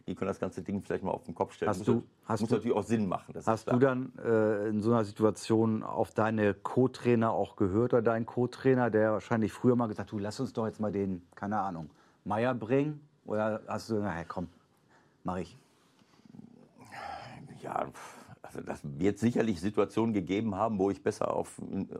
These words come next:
Speaker 1: auf einen Assistenten oder einen Co-Trainer gehört hätte. Ähm, äh,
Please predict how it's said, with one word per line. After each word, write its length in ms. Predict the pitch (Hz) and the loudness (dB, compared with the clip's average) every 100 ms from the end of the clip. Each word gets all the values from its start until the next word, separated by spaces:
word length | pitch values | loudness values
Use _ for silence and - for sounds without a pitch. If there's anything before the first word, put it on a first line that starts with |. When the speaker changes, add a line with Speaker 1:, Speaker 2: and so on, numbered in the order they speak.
| - | -6
Speaker 1:
auf 240 | 92 - | -6 -4
einen 140 | 98 | -4
Assistenten 500 | 90 92 90 - 101 | -2 -4 -6 -6 -4
oder 140 | 92 90 | -2 -2
einen 120 | 87 | -2
Co-Trainer 440 | - 101 98 95 | -6 -6 -4 -4
gehört 300 | 90 87 113 | 0 2 0
hätte. 260 | - 113 113 - - - - _ | -2 -4 -6 -6 -20 -20 -20 _
Ähm, 680 | - 90 90 90 85 87 69 | -2 2 4 2 0 -4 -4
äh, 260 | 69 - | -4 -4